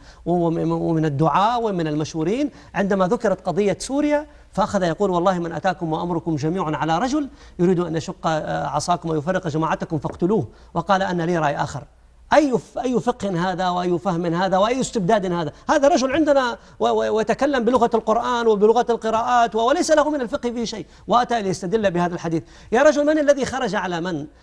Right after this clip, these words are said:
هذا الرجل مثل بشار الأسد اللعين هو الذي خرج على المسلمين أنفسهم، هو الذي خرج على جماعتهم. كل جماعة ترفضه، كل جماعة،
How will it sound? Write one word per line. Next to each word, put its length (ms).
هذا 280
الرجل 300
مثل 200
بشار 340
الأسد 340
اللعين 340
هو 140
الذي 220
خرج 260
على 160
المسلمين 460
أنفسهم، 380
هو 100
الذي 200
خرج 280
على 160
جماعتهم. 640
كل 300
جماعة 320
ترفضه، 500
كل 280
جماعة، 460